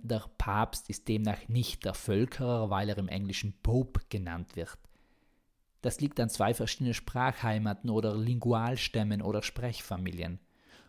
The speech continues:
Romanisch und Germanisch, also die Sprache der Bücher vom Roman und die Sprache der Pizza vom Germ. Korrekt, es handelt sich hier nur um eine Kurzform.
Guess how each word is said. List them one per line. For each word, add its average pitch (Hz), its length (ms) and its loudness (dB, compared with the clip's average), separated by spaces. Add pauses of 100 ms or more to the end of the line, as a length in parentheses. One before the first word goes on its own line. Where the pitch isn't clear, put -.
(100)
Romanisch 101 800 0
und 127 240 -2
Germanisch, 92 880 -2 (460)
also 107 280 0
die 113 100 0
Sprache 107 480 -2
der - 160 -4 (160)
Bücher 131 520 0 (140)
vom 92 440 -4 (120)
Roman 95 640 0 (220)
und 120 160 -4
die 120 60 -2
Sprache 104 460 -2
der 120 100 2
Pizza - 640 0 (180)
vom 110 380 0
Germ. 95 460 0 (680)
Korrekt, - 680 -2 (260)
es - 180 0
handelt 135 260 2
sich 127 180 -2
hier 127 280 2
nur 120 240 2
um 113 80 -2
eine 101 180 0
Kurzform. - 800 -2